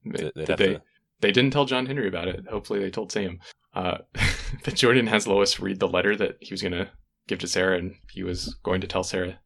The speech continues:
Speaker 2: his secret, and Lois is mad at him about that.
Speaker 1: <laughs>
Speaker 2: And Clark comes home, and he wants the family to decide if he's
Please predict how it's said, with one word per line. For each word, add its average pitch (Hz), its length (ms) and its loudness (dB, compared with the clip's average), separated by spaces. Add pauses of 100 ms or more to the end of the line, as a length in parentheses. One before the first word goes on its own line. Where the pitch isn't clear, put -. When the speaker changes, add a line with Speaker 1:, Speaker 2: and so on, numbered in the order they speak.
Speaker 2:
his - 160 -4
secret, - 340 2
and 98 240 0 (360)
Lois 95 300 0
is 90 140 -6
mad 92 180 0
at - 60 -6
him 95 240 -6 (120)
about 92 240 -8
that. 104 260 0 (200)
Speaker 1:
<laughs> - 240 -10
Speaker 2:
And 95 280 -4 (240)
Clark 104 240 2
comes 113 220 0
home, 107 280 2
and 101 100 -6
he 107 80 -4
wants 104 200 0
the 101 80 -10
family 104 380 0
to - 160 -6
decide 98 360 2
if 92 100 -4
he's - 380 -6